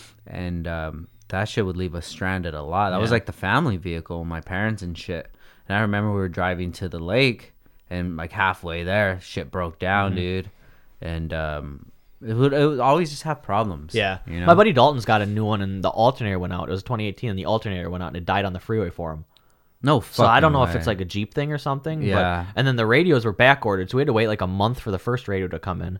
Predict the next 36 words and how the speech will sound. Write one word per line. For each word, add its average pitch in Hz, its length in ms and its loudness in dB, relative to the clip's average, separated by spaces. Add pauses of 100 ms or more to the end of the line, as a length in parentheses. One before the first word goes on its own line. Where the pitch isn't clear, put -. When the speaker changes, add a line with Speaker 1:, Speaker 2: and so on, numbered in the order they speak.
(360)
Speaker 2:
And 113 80 0
then 117 80 2
I 104 60 4
went 123 260 2
there, 123 80 2
and 110 100 2
they're 110 100 -2
telling 120 240 0
me 117 80 0
that 92 160 -2
Chrysler, 110 420 0
like, 98 180 -2
Chrysler 104 300 -4
Town 107 160 -4
and 90 100 -8
Countries 117 320 -4
were 135 80 -2
doing 143 240 -4
it, 127 120 -6
the 98 60 -8
vans. 98 400 -4
Speaker 1:
Yeah. 92 360 0
Speaker 2:
And - 80 -6
some 156 120 -2
of 143 60 -2
those 113 160 0
people 117 220 -4
were 98 60 -2
waiting, 92 120 -2
like, 82 160 -10
three, 120 220 -4
four 104 200 -6
months 98 300 -4
for 92 140 -10
a - 20 -6
radio. 87 400 -8